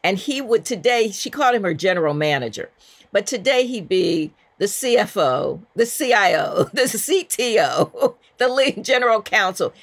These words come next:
He really embodied all of those roles. That was really critical. A couple of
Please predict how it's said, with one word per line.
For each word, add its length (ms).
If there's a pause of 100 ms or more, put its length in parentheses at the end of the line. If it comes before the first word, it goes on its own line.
He 220
really 480
embodied 680
all 200
of 100
those 240
roles. 300
That 360
was 200
really 240
critical. 580 (840)
A 60
couple 360
of 100